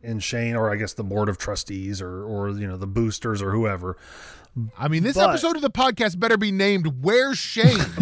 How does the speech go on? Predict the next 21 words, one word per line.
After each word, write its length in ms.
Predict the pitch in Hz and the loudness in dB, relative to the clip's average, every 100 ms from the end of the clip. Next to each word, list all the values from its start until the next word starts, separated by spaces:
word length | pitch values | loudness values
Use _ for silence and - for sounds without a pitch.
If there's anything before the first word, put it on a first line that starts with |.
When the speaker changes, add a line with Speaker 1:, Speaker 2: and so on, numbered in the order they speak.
| 147 | 2
Speaker 1:
But 40 | |
Speaker 2:
Like, 280 | 185 175 147 | 4 4 4
that 280 | 233 330 202 | 4 2 4
better 160 | 180 | 6
Speaker 1:
here's 100 | 214 233 | 8 6
Speaker 2:
be 40 | |
Speaker 1:
the 60 | 180 | 4
Speaker 2:
the 40 | |
name 80 | 202 | 4
Speaker 1:
thing. 100 | 190 | 4
Speaker 2:
of 60 | 165 | 4
this 140 | 185 - | 0 -2
po-, 140 | - | 2
Speaker 1:
Like, 200 | 185 165 | 2 4
Speaker 2:
episode. 560 | 165 170 143 107 95 104 - - - - - - | 4 4 4 -2 -6 -12 -16 -16 -16 -18 -20 -4
Speaker 1:
right. 340 | 165 196 175 | 2 4 4
It 140 | 160 185 | 4 2
is, 280 | 240 196 170 | 2 0 -2
it's 400 | 196 170 151 - | 2 2 2 -2
ultimately 640 | 156 220 233 214 156 156 143 | 2 4 4 2 2 0 0
him, 420 | 147 156 208 | 0 2 0